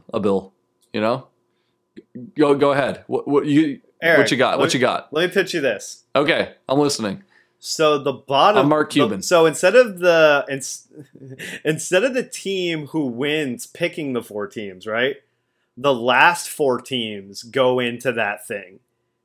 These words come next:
Speaker 2: and then the winners pick who is the, you know, team that's going in,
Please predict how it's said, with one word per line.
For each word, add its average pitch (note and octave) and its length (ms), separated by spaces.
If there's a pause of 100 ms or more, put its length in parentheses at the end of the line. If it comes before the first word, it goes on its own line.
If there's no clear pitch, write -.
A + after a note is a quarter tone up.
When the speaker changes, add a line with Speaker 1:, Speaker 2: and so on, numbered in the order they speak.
(120)
Speaker 2:
and B2 280
then C#3 340
the B2+ 80
winners B2+ 600
pick C3 460 (260)
who C3 260
is A#2 260
the, A2+ 560 (400)
you C3 160
know, A2 280
team C3+ 280
that's B2+ 220
going B2 360
in, A2 340